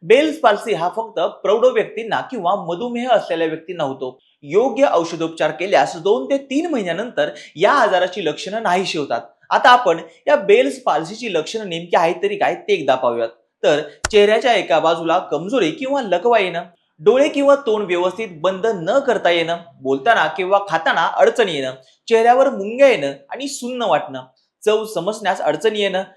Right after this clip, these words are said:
कानाजवळ वेदना, संवेदनशीलता वाढणं ही या आजाराची प्रमुख लक्षणं आहेत. बेल्स पाल्सी हा आजार जास्त तणाव आणि मानसिक दडपणामुळे येऊ शकतो.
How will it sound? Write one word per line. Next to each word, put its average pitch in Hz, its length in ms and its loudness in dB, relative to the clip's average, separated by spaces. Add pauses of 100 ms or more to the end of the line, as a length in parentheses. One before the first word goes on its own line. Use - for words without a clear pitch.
(180)
कानाजवळ 226 580 4
वेदना, 165 500 -2
संवेदनशीलता 220 840 -2
वाढणं 165 380 0 (320)
ही 285 180 0
या 262 100 4
आजाराची 175 500 2
प्रमुख 208 360 -2
लक्षणं 147 340 -2
आहेत. 120 120 -6 (420)
बेल्स 277 320 4
पाल्सी 208 380 2
हा 151 200 2
आजार 139 300 4 (300)
जास्त 180 320 0 (120)
तणाव 180 320 2 (200)
आणि 269 160 -2
मानसिक 196 560 -2
दडपणामुळे 196 600 0
येऊ 143 180 -4
शकतो. 139 500 -10